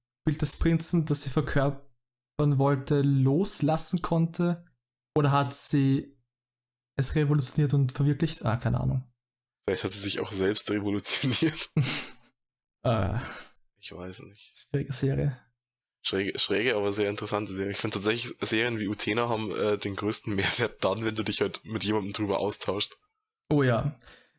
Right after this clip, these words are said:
Speaker 1: Noch besser, wenn du dich mit jemandem austauschst, der,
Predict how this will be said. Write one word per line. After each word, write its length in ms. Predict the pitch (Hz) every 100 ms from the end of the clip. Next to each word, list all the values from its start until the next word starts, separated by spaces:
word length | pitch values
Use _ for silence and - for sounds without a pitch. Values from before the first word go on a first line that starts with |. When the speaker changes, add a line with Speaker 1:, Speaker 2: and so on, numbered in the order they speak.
| _ _ _ _ _ -
Speaker 1:
Noch 260 | 160 185
besser, 420 | - 151 - 160
wenn 200 | 143 147
du 120 | 147 143
dich 200 | 143 147
mit 80 |
jemandem 260 | 147 139 135
austauschst, 720 | 127 131 - 151 143 - - 139
der, 480 | 131 123 127 127